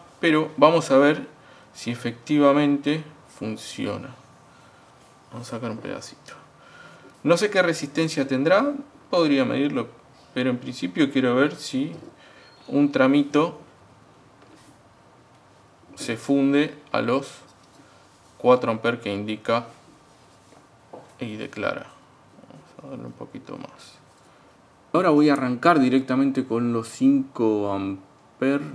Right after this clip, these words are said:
cinco punto uno. Eh, le lu-, le subí un poco el límite de tensión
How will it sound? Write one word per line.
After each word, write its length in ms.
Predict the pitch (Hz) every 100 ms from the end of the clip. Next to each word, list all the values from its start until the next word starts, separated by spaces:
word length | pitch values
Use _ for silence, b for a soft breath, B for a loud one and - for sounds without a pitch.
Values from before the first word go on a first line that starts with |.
| 123
cinco 320 | - 123 113
punto 280 | 107 113 113
uno. 400 | 127 151 156 160 151 - - _ _ - - _ - _ _ - _ _ _ _ _ - -
Eh, 240 | 107 104
le 140 | 101 107
lu-, 220 | 117 120 117
le 100 | 117
subí 240 | 123 139
un 80 | 135
poco 220 | 147 139
el 60 | 135
límite 260 | 143 143 139 135 131 127 123
de 140 | 123 120
tensión 500 | 123 123 143 151